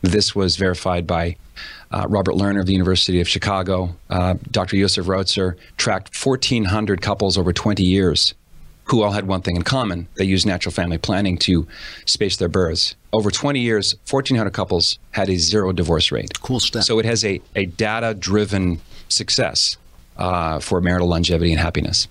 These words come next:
Speaker 2: Patrick, thank you very much for coming on. This is really, really interesting.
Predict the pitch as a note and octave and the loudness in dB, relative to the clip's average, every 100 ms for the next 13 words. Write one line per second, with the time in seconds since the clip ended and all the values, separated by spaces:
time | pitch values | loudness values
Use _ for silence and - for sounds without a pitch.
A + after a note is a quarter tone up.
0 | - - - - - - C#3 D3 D#3 D3+ | -10 -20 -20 -20 -12 -2 0 2 0 -2
1 | - - G#3 G#3+ C#3 A#2 A#2 A2 A2 G#2+ | -6 -2 0 0 2 2 4 2 0 0
2 | A#2 A2 A2+ A2+ A#2 C#3+ B2+ A2+ B2+ G#3 | 2 4 4 4 2 2 0 0 2 4
3 | D#3+ C3 A#2 C#3 C3+ A#3 A3 B2+ C#3 C#3+ | 4 2 2 0 0 2 2 4 2 2
4 | C3+ D3 C3+ | 2 2 2